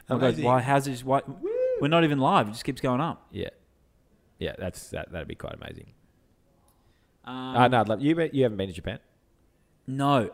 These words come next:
Speaker 1: as I said, it's been at the top of my to-do list for a long time. The, my issue is I just keep going back to the same places when I go on holiday. Mostly Bali.
Speaker 2: And Byron Bay.
Speaker 1: Yeah, Ba-, Bali, Byron Bay, and, and locally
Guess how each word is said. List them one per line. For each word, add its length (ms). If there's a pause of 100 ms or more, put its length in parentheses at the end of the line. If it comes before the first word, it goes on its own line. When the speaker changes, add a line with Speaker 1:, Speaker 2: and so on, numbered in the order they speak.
Speaker 1:
as 200
I 100
said, 360
it's 220
been 180
at 60
the 80
top 220
of 60
my 120
to-do 240
list 240
for 80
a 40
long 460
time. 440
The, 80
my 320
issue 300
is 300
I 140
just 160
keep 160
going 180
back 140
to 60
the 60
same 200
places 360
when 100
I 40
go 100
on 100
holiday. 300 (1120)
Mostly 280
Bali. 400 (800)
Speaker 2:
And 280 (260)
Byron 320
Bay. 60 (420)
Speaker 1:
Yeah, 200
Ba-, 360
Bali, 340
Byron 320
Bay, 420
and, 340 (500)
and 200
locally 640